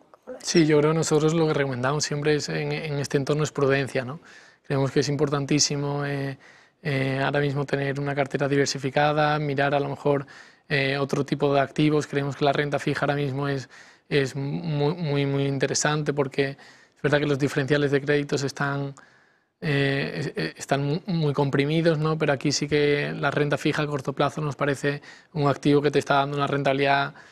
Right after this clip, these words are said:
Speaker 2: muy, muy, muy interesante a-, ahora mismo y que, y que además te, te sigue dando esa opcionalidad, ¿no? En caso de que haya cualquier susto, pues aprovechar y,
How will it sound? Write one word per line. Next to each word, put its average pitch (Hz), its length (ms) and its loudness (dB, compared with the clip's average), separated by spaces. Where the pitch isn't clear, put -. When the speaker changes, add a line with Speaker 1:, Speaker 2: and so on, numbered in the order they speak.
Speaker 2:
muy, 151 460 6
muy, 151 260 2
muy 139 220 0
interesante 147 760 0
a-, 151 380 -4
ahora 143 200 2
mismo 156 480 0
y 160 180 -2
que, 139 420 0
y 135 100 0
que 143 80 2
además 139 340 2
te, 151 300 2
te 151 180 -2
sigue 143 600 2
dando 143 220 0
esa 143 140 2
opcionalidad, 135 640 -2
¿no? 139 140 -4
En 147 100 -6
caso 143 240 -2
de 143 100 -4
que 143 100 0
haya 139 280 0
cualquier 139 360 -2
susto, 147 520 -2
pues 143 240 -2
aprovechar 139 720 -2
y, 143 180 0